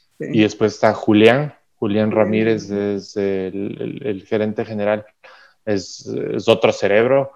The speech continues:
Speaker 2: eh, es muy buen tipo. Digo, y lo, lo, lo que ha pasado dentro de este, de este equipo de trabajo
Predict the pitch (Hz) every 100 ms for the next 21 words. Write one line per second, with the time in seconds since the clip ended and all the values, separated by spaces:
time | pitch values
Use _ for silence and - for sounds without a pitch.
0 | _ _ _ _ 113 104 98 95 92 95
1 | 95 - - 101 117 120 110 107 123 120
2 | 123 - 120 127 117 120 - 143 135 131
3 | 120 135 113 113 - - 120 - - 113
4 | - 127 131 131 120 113 110 101 117 117
5 | 123 110 107 - 117 107 98 92 - -
6 | 110 - 107 110 127 110 107 101 - 131
7 | -